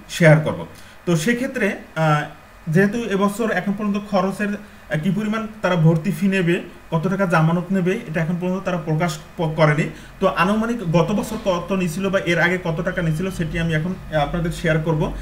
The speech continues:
তার আগে কি আপনারা প্রস্তুতি নিতে পারবেন। তো গত বছরের, এর আগের বছরে ভর্তি ফিস ছিল দু হাজার টাকা এবং জামানত নিছিল পাঁচ হাজার টাকা। এরপরে আনো-, অন্যান্য খরচ বাবদ মোট সাত হাজার পাঁচশো বিশ টাকা আপনারা ভর্তি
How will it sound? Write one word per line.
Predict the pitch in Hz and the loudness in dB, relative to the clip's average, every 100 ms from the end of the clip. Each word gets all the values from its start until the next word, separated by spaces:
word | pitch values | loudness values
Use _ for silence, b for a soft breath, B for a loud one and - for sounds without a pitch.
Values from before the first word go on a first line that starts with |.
| B - | B 4
তার | 202 | 4
আগে | - 202 214 | 6 2 0
কি | 226 | 0
আপনারা | 202 - 233 | -2 0 -4
প্রস্তুতি | 185 160 170 165 240 - - | -4 -4 -4 -6 -8 -8 0
নিতে | 165 147 | 2 4
পারবেন। | 101 80 - B B - | 0 -2 -6 B B -6
তো | 170 | 2
গত | 170 180 | 4 4
বছরের, | 226 233 247 247 - | 2 2 2 2 2
এর | 196 190 151 | -2 -2 -2
আগের | 180 208 | 0 0
বছরে | 208 202 220 | -2 -2 0
ভর্তি | 170 170 220 - | 2 0 -2 -4
ফিস | 220 - | -6 -2
ছিল | 196 | 0
দু | 160 156 | 4 6
হাজার | 170 185 - | 6 4 2
টাকা | 160 156 156 B B - | 2 2 2 B B 0
এবং | 165 165 | 2 4
জামানত | 156 160 226 214 | 6 6 4 0
নিছিল | 208 202 208 - | -4 -2 -4 -2
পাঁচ | 151 | 0
হাজার | 175 180 160 | 2 0 0
টাকা। | 156 180 | -4 -4
এরপরে | 180 170 180 - | -4 -2 -2 -2
আনো-, | 165 180 - | -4 -4 -2
অন্যান্য | 170 180 190 190 - | -2 0 -2 -4 -2
খরচ | 170 185 | 0 0
বাবদ | 170 151 196 - - - | 2 2 0 -4 -14 -2
মোট | 165 180 - - | 2 2 0 -4
সাত | 160 | -4
হাজার | 220 247 - | -2 -4 -2
পাঁচশো | 185 214 | -2 -2
বিশ | 175 165 151 | -2 0 -2
টাকা | 185 185 190 208 | -4 0 0 0
আপনারা | 160 156 185 | -4 -4 -4
ভর্তি | 208 151 156 185 254 | 0 0 0 0 -2